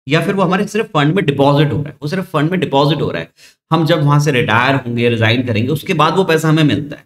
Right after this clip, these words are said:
For example, हम दस साल के बाद वहां से resign करेंगे, तो पैसा तो अभी तो नहीं मिला, दस साल के बाद मिलेगा। But हम हर साल उसको taxable करते हुए चलते हैं। हम लोग जानते हैं आरपीएफ़ के लिए in excess of twelve percent हम taxable करते रहे, रहते हैं। तो वो पैसा भी आपको मिला तो नहीं है,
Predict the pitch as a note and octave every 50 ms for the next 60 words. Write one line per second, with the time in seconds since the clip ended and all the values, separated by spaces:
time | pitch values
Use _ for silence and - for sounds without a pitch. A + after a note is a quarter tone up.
0 | _ C#3+ C#3 C#3 C#3 C#3 C#3 C#3+ C#3+ D3 D3 C#3+ - C3 C#3+ - - C3 C#3+ C#3
1 | D3 C#3 B2+ B2 B2+ B2+ C3+ C3 - C#3 B2 A2+ G#2+ A2 A#2+ B2+ A#2+ A#2+ G#2+ G#2+
2 | A2 A2 A2 A2 - - - _ _ _ D3+ D3 B2+ A2+ - - D3 - - B2
3 | B2 D#3 D#3 G3+ F#3 F#3+ F#3 F3+ F3+ F3+ F3+ - - - A2+ G#2+ A#2 - - D#3+
4 | D#3+ D#3+ E3 D#3 D#3 D3 D3 C#3+ C#3 C3+ D3 C#3 C#3+ D3 - _ _ _ _ _
5 | - G3 G#3 F#3 G#3 G3 D3+ C#3 D#3+ F3+ F3+ - F#3+ F#3+ F3+ - - G3 F#3 D3+
6 | C#3+ - - B2 C3 C#3 A#2+ G2 - - - - - - - - - - - -
7 | - F2+ F2+ - _ - A2 A2+ B2+ B2 B2+ A#2 G#2+ G2 G#2+ G#2+ B2+ B2 G#2+ G2+
8 | - - C3 C3 B2+ - B2 G#2 G2+ C3+ F#3+ C4 B3+ - - - _ _ _ _
9 | E3+ D#3 D#3+ - D#3 D#3 D#3+ E3 E3+ D#3+ - - C3 B2 B2 - - A2 A2 A#2
10 | C3+ B2+ C3 B2+ - F#2 - - - G2 G2+ G2 F#2+ F#2 D2 - - - - _
11 | _ _ - F#2+ E2+ E2 D2+ - F2+ F2+ - - - - G#2 G#2+ _ _ _ _
12 | - E3+ F3+ F3+ F#3+ F3 F3 G3 F#3+ G#3+ G#3+ F#3 - - A3 F3 C#3 B2 C3+ E3
13 | G3 A3 G#3 F3 D#3 C#3 C3+ D3+ D3+ D3 -